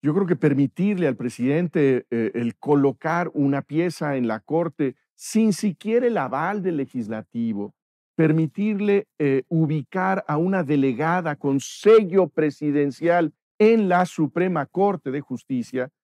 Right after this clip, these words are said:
sería, a mi juicio, un gravísimo mensaje de deslegitimación para nuestro máximo tribunal. Si la política es frecuentemente una elección entre males y es, eh, eh, eh, la búsqueda del mal menor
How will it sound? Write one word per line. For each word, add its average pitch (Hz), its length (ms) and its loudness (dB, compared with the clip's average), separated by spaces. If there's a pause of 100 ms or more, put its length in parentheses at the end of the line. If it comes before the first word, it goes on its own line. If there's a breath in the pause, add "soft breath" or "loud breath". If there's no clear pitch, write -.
(200)
sería, 151 480 0
a - 40 0
mi 131 100 -2
juicio, 165 440 -4
un 180 200 -4
gravísimo 226 840 0
mensaje 151 760 -4 (260)
de 143 220 2
deslegitimación 160 1500 -2
para 147 300 -4
nuestro 147 580 -4 (260)
máximo 123 840 -6
tribunal. 92 500 -8 (1200)
Si - 180 2
la 185 140 6
política 196 500 -2
es 175 80 -4
frecuentemente 185 1120 0
una 151 480 -2
elección 165 680 -2
entre 139 280 -4
males 139 520 -4
y 143 120 0
es, 175 300 -2
eh, 143 180 2
eh, 127 240 2
eh, 131 180 -2
la 135 180 -2
búsqueda 147 580 0
del 135 240 0
mal 180 340 0
menor 147 560 0